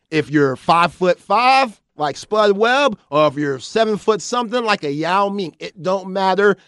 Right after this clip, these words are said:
His athleticism is through the roof, one of the top young players in Central Texas, and he, he's really what makes the Conley Cougars go. On the other side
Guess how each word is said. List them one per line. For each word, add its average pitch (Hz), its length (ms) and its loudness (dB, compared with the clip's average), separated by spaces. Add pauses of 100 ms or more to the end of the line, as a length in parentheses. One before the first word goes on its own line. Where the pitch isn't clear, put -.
(140)
His 156 220 -4
athleticism 180 880 0
is 139 200 -4
through 165 300 2
the 139 140 -2
roof, 156 400 2
one 147 160 -2
of 143 80 0
the 131 120 -2
top 160 400 -2
young 156 280 -2
players 156 440 0 (280)
in 156 200 -4
Central 165 400 -2
Texas, 165 540 -2
and 135 180 -6
he, 143 240 -2 (360)
he's 139 260 -6
really 151 400 2
what 147 200 -2
makes 143 340 -4 (240)
the 123 80 -8
Conley 143 400 -2
Cougars 127 420 -2
go. 160 420 2 (220)
On 123 140 -10
the 120 160 -12
other 170 280 2
side 127 380 0